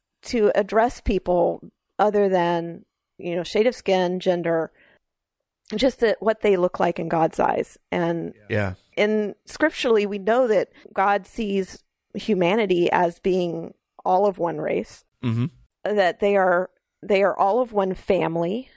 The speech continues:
Speaker 1: and he created all of us, and he died on the cross for all of us. And so we are all equal in the eyes of God. And I think as Christians, we should work harder at equalizing the playing field, not through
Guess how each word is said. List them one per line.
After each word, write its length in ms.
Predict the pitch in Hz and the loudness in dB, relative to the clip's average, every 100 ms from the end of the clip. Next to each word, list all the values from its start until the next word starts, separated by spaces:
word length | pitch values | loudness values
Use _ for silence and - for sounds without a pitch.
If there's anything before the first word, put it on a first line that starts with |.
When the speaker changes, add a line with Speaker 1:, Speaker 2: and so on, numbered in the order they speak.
| - 190 | -6 0
Speaker 1:
and 260 | 190 180 | 0 0
he 240 | 196 208 208 | -4 -6 -8
created 460 | - 220 220 214 - | -2 2 4 2 2
all 240 | 202 269 | 2 2
of 100 | 233 | 2
us, 260 | 190 180 - | 2 0 -2
and 140 | 190 196 | -4 -4
he 120 | 190 | -4
died 280 | 202 196 285 | 0 0 2
on 120 | 254 | 0
the 60 | - | -2
cross 380 | - 254 330 - | 0 0 0 -2
for 160 | 180 | 0
all 180 | 170 170 | 2 0
of 120 | 180 | 0
us. 280 | 185 196 - | -2 -2 -4
And 140 | 196 196 | -4 -2
so 200 | - 202 | 2 2
we 240 | 190 220 | 2 0
are 100 | 226 190 | 2 4
all 160 | 180 - | 2 0
equal 380 | 208 - 196 | -6 -2 0
in 60 | 175 | 0
the 100 | 170 | 0
eyes 240 | 165 170 | -2 -4
of 80 | 165 | -4
God. 340 | - 170 208 - _ - - - _ - | 0 0 -2 -6 _ -20 -20 -20 _ -2
And 500 | 196 190 185 180 - _ _ 202 | 2 2 0 -4 -12 _ _ 0
I 100 | 208 | 2
think 280 | 233 220 | 0 0
as 240 | 196 180 - | 2 2 0
Christians, 920 | - 427 - 226 170 185 208 - - _ _ _ - | -2 0 0 0 0 0 -4 -10 -18 _ _ _ 0
we 140 | 240 | 0
should 240 | - 240 | 2 0
work 320 | 208 214 - - | 2 0 0 -6
harder 840 | - - 226 262 254 175 185 - _ _ _ _ _ _ 196 | -10 -2 0 2 2 2 0 -6 _ _ _ _ _ _ 0
at 240 | 208 185 | 0 0
equalizing 640 | 196 226 269 247 214 220 208 | -4 -6 0 2 2 0 -4
the 60 | 185 | -2
playing 360 | 226 220 220 | 0 0 0
field, 360 | - 214 190 185 | 0 2 2 2
not 360 | 220 233 - | 0 0 -4
through 640 | _ 247 226 214 202 196 | _ -4 2 4 4 0